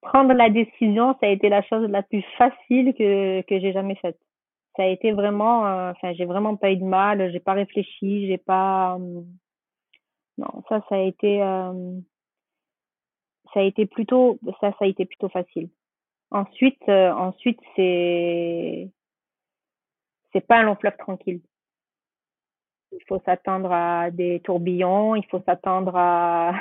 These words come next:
<laughs> des cascades des fois. <laughs> Ça remue, mais, euh, mais je pense que quand on a une idée en tête et quand on a un, un,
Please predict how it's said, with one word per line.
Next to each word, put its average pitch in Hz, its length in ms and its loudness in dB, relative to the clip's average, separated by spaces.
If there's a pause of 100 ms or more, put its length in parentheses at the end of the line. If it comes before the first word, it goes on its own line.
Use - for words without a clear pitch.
(120)
<laughs> - 200 -8
des 226 60 4
cascades 220 640 4
des 208 160 -2
fois. 220 400 0 (340)
<laughs> 427 340 -2 (1200)
Ça 214 160 4
remue, 226 540 2 (540)
mais, 196 340 -6
euh, 180 300 -2
mais 196 220 -6
je 214 80 -2
pense 247 280 -4
que 254 60 0
quand 208 240 -8
on 202 80 -4
a 196 80 -2
une 196 160 -2
idée 208 280 2
en 202 120 -2
tête 208 320 0 (880)
et 190 140 -2
quand 196 280 -4 (140)
on 202 220 -2
a 247 60 4
un, 226 440 2
un, 190 340 -6